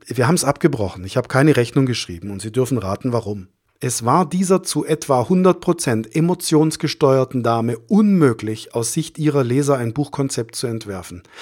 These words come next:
Denn sie hat nur an sich gedacht. Sie hat emotional gedacht, sie hat auch Emotionen gezeigt. Sie war so wie diese Leute auf dem Esoterikerboot.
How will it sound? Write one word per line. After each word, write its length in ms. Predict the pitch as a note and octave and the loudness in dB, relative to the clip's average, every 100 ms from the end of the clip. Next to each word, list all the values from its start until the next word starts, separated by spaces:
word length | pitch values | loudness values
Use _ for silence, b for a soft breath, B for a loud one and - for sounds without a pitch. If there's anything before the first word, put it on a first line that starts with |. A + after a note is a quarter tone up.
| B B - | B B -4
Denn 140 | B2 | 0
sie 160 | C3 B2 | 2 2
hat 200 | C#3 - | 0 0
nur 280 | C#3 E3+ E3+ | 2 4 2
an 120 | D3+ | 0
sich 240 | C3 - | -2 -4
gedacht. 500 | - G#2 F2+ - - _ _ _ _ - | -6 -6 -8 -12 -20 _ _ _ _ -10
Sie 220 | - F3 | -2 0
hat 240 | D3+ C#4 - | 0 -2 0
emotional 640 | F#3 C#3 - G#2+ A#2 A3 | 0 2 -2 -2 0 0
gedacht, 400 | B3 D3+ A#2 - | 0 -2 -2 -6
sie 140 | - A#2 | -6 -6
hat 120 | G#2 | -6
auch 120 | - | -4
Emotionen 580 | B2 B2+ - C3 A#2 A2+ | -2 -2 0 2 2 0
gezeigt. 580 | A#2 - A#3+ D#4 - - B B - | 0 2 2 2 -8 -18 B B -6
Sie 240 | F3 D3+ | 0 2
war 140 | G#2+ | 0
so 160 | G#2 A2+ | 0 -2
wie 80 | B2+ | 0
diese 240 | C#3 C3+ | 2 4
Leute 360 | C3 B2+ D3 D#3+ | 6 4 4 2
auf 120 | D#3 | 0
dem 120 | E3+ | 0
Esoterikerboot. 1080 | D3 E3+ F3 G3 G#3 A3 F#3 A#2+ G2+ - | 0 2 4 2 2 2 0 2 -2 -4